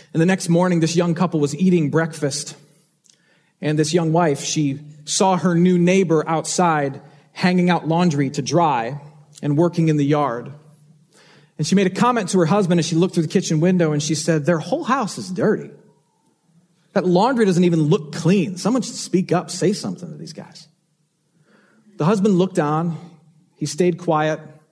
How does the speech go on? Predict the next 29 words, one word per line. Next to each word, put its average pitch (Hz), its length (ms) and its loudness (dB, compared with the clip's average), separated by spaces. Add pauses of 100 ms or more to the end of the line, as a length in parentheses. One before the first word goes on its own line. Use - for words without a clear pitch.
(280)
And 180 100 2
this 240 120 -2
repeated 277 400 0
itself 147 360 -2
for 165 60 -2
several 202 400 0
mornings. 180 440 0
They'd 180 160 2
stand 190 400 0
by 180 100 2
the 180 80 -2
kitchen 180 380 -2
table, 175 440 0 (260)
eat 196 200 2
their 202 140 0
cereal, 170 640 2 (120)
stare 214 400 0
outside, 175 540 0
and 160 100 -2
she - 140 -2
would 185 200 2
remark 156 580 0 (160)
how 160 140 0
dingy 156 440 2
the 143 140 2
other 151 180 0
woman's 147 260 -4
house 135 260 -10
was. - 340 -16